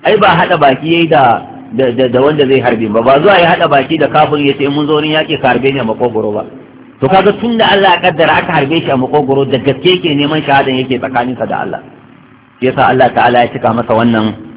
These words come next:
wannan burin nasa. To shikenan da aka yi haka, ثم كفنه النبي صلى الله عليه وسلم في جبته.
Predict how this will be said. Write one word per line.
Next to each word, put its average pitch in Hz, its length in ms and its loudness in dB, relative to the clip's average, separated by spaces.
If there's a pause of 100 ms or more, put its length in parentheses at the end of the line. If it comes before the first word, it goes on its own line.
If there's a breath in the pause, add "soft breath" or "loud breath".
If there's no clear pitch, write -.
(360)
wannan 117 380 2
burin 104 320 0
nasa. 95 240 -4 (1160)
To 95 80 -4
shikenan 139 680 0 (480)
da 120 240 4
aka 139 100 0
yi 120 60 4
haka, 170 560 2
ثم 139 220 2
كفنه 127 580 -2
النبي 113 360 0 (160)
صلى 110 200 -2
الله 131 280 2 (100)
عليه 120 260 4
وسلم 131 340 -2 (100)
في 135 200 -4
جبته. 113 560 -6